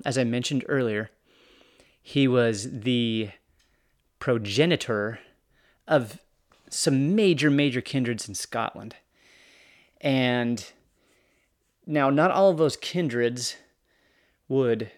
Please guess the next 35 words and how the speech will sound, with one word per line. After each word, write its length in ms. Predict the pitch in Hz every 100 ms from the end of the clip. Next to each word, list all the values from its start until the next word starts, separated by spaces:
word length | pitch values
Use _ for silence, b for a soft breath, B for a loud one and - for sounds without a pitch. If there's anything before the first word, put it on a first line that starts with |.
| _ _ _ _ _ _ _ _ _ _ _ _ -
like, 100 | -
s-, 280 | - -
some 220 | - 196 220
of 100 | 147
them, 300 | 160 147 - B B B
one, 300 | 147 190 135
one 160 | 160
of 60 | 190
them 140 | 180
fizzled 380 | - 170 160 135
out 160 | 131 127
altogether. 580 | 123 123 120 113 110 - _ _ _ b b b b _ -
And 120 | -
they, 280 | 143 147 - _ _
they 200 | 147 147
only 160 | 190 208
went 180 | 180 151
away 220 | 143 135
in 140 | 123
name. 400 | 123 120 107 117 -
They 100 | 135
didn't 180 | 143 147
go 140 | 147 139
away 260 | 135 131
in 100 | 123
territory. 800 | - 143 139 - 147 135 127 123
They 140 | 117
just 200 | 123 120
ch-, 200 | - - - _ _
kind 180 | - 135
of 100 | 107 _ _ _ _ b b b -
got 300 | 135 123 - - _ _ -
absorbed 600 | 131 120 147 139 131 120
in 200 | 139 131
and 260 | 120 110